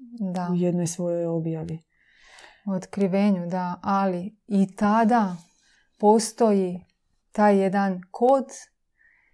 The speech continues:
Speaker 1: i otac može ponovno roditi tu istu dušu.
Speaker 2: Ja bi-
Speaker 1: Otisak.
Speaker 2: da.
Speaker 1: Otisak naše duše,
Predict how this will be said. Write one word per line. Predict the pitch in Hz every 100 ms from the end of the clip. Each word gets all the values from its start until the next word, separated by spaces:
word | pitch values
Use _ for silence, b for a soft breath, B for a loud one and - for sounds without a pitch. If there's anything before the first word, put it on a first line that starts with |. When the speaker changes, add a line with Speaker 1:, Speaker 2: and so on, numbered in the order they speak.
| _ _ -
Speaker 1:
i | 190 190
otac | 208 220 233 220
može | 214 220 202 208 _ _ _ -
ponovno | 233 269 240 202 185
roditi | 190 208 214 208 190 185
tu | 196 190
istu | 208 196 - 208
dušu. | 180 180 170 - 226 180 _ _ - B B B B B B -
Speaker 2:
Ja | 226
bi- | 220
Speaker 1:
Otisak. | 220 220 - 190
Speaker 2:
da. | 190 190 180 180 _ _ _ _ _ -
Speaker 1:
Otisak | 214 214 226 208 202
naše | 226 226 208
duše, | 180 277 285 - 180